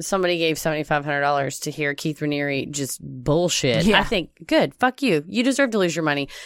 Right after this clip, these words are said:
Speaker 1: You're probably rich, but what you're saying is right." A lot of these people didn't even have that money.
Speaker 2: No.
Speaker 1: So that's even worse. So
Speaker 2: Yeah.
Speaker 1: now he's preying on already children and now
Speaker 2: Yeah.
Speaker 1: preying on vulnerable people who
Speaker 2: It's
Speaker 1: are
Speaker 2: like televangelists.
Speaker 1: Yes.
Speaker 2: Mm-hmm.
Speaker 1: Man.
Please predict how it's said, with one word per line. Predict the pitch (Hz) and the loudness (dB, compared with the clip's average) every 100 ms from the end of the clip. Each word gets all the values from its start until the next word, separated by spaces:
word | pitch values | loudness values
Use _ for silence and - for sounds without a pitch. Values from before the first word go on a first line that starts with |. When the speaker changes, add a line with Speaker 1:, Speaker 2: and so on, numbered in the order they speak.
| - _ _ | -20 _ _
Speaker 1:
You're | 220 | -2
probably | 240 269 254 247 277 | 2 2 2 0 2
rich, | 277 175 - - | 2 2 0 -4
but | 285 294 240 | 4 4 4
what | - | 2
you're | 196 202 | 0 0
saying | - 294 | 2 4
is | 262 208 | 4 2
right." | 277 269 - - _ _ _ _ - | 2 2 -2 -20 _ _ _ _ 0
A | 214 | 2
lot | 220 320 | 2 2
of | 320 | 2
these | 277 | 2
people | 269 226 | 0 2
didn't | 247 247 | 4 4
even | 226 196 | 4 2
have | 220 285 | 0 2
that | 285 - | 2 4
money. | 185 | 4
Speaker 2:
No. | 180 170 156 - | 4 4 0 -6
Speaker 1:
So | - | 0
that's | 262 277 277 | 2 2 2
even | 247 240 | 2 2
worse. | 233 311 247 - | 4 4 2 0
So | 175 | 2
Speaker 2:
Yeah. | 165 | 4
Speaker 1:
now | 254 277 | 6 4
he's | 277 - | 2 -2
preying | - 262 254 254 233 | -2 2 4 4 0
on | 220 202 202 196 190 | 0 2 4 4 2
already | 175 175 196 202 | 2 4 4 2
children | - 240 190 175 180 | 4 4 6 4 4
and | 185 | 4
now | 220 214 202 | 6 4 4
Speaker 2:
Yeah. | 220 269 | 2 0
Speaker 1:
preying | - 247 233 | 2 2 4
on | 214 190 | 2 2
vulnerable | 196 226 214 208 185 | 2 2 2 0 0
people | 196 165 202 170 180 - _ | 0 2 4 2 0 -6 _
who | - 214 202 | 2 4 6
Speaker 2:
It's | - | 4
Speaker 1:
are | 190 185 | 4 4
Speaker 2:
like | 175 | 4
televangelists. | 165 170 175 185 190 180 131 - | 2 2 2 0 0 0 0 -2
Speaker 1:
Yes. | 185 220 302 - - | 0 2 4 2 -2
Speaker 2:
Mm-hmm. | 185 190 202 220 | 0 2 2 2
Speaker 1:
Man. | 170 208 175 139 | 2 2 2 -2